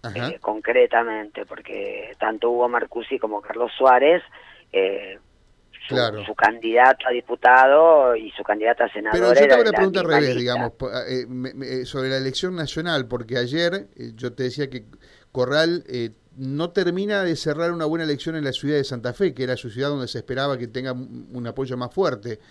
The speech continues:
Speaker 1: Eh, y en ese sentido, ¿vos crees que predominó la, la boleta de diputados de Barleta sobre, digamos, la de Corral?
Speaker 2: Sí, mira, creo que fue una gran elección de Juntos por el Cambio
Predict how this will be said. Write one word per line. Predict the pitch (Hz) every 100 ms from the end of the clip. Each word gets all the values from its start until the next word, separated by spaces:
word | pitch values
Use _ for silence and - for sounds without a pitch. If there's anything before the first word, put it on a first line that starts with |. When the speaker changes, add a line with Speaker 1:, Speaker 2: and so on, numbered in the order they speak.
| _ _ _ -
Speaker 1:
Eh, | 127
y | 127
en | 143
ese | 151
sentido, | 151 151 165
¿vos | 160
crees | 156 160
que | - 143
predominó | 139 135 131 139 143 170 180 190 _ _ _ _ -
la, | 120 120 123
la | 127 131
boleta | 123 127 151 147
de | 131
diputados | 127 117 123 147 151 143 123
de | 120 -
Barleta | 117 123 143 160 135
sobre, | - 147 156 156 135
digamos, | 131 135 127
la | 117
de | 113
Corral? | 117 117 160 175 151 - _ _ _ _ _ _ _ _ _ _ _ _ -
Speaker 2:
Sí, | - -
mira, | 262 269 170 147 - -
creo | - 226 254 254
que | 175
fue | 139 170
una | 185 160
gran | 135 160 175
elección | 175 143 - 151 151
de |
Juntos | 147 143 151 139
por | 110
el | 120 120
Cambio | 143 143 147 147 151 147